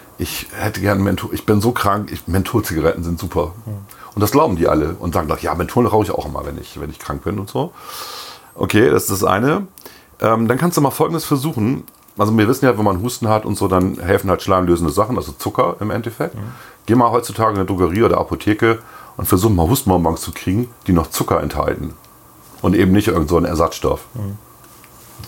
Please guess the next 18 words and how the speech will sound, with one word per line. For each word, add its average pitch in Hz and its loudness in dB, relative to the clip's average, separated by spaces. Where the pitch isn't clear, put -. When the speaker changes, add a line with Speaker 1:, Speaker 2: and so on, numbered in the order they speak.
Speaker 1:
Die 101 0
gibt's - -2
kaum 76 0
noch. 73 -2
Und 143 0
das 165 2
macht 180 0
mir 151 4
mal 131 4
einen 117 0
Höllenspaß. 127 2
Du 87 -8
stellst 127 0
dich 107 2
in 101 4
der 87 -2
Apotheke 131 0
hin 160 0